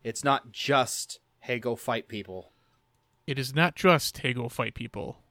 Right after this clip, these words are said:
Speaker 2: Sometimes it's also, "Hey, go befriend people."
Speaker 1: Yep.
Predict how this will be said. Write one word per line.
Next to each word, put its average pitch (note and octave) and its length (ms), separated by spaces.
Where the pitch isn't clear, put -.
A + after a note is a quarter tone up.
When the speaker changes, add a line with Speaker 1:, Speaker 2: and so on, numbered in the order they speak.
Speaker 2:
Sometimes C#3 840
it's F3+ 160
also, - 400
"Hey, C#3 200
go B2 180
befriend B2 480
people." - 400
Speaker 1:
Yep. - 200